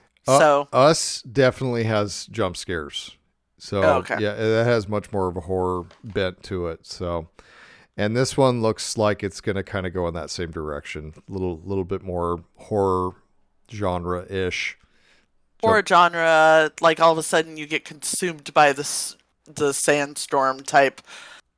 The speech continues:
Speaker 2: and something's in it. I have no idea. It's, I don't like the animals freaking out either. With the horses, they're all freaking out. I'm like, "Oh, that's scary."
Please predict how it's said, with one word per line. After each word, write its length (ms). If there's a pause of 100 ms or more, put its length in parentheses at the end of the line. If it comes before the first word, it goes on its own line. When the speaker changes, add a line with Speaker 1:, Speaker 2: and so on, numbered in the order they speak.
(140)
Speaker 2:
and 240
something's 540
in 120
it. 280 (140)
I 60
have 240
no 200
idea. 360 (320)
It's, 480 (960)
I 60
don't 100
like 160
the 100
animals 400
freaking 360
out 160
either. 280 (320)
With 120
the 120
horses, 460
they're 140
all 160
freaking 340
out. 180
I'm 80
like, 220 (180)
"Oh, 440
that's 140
scary." 640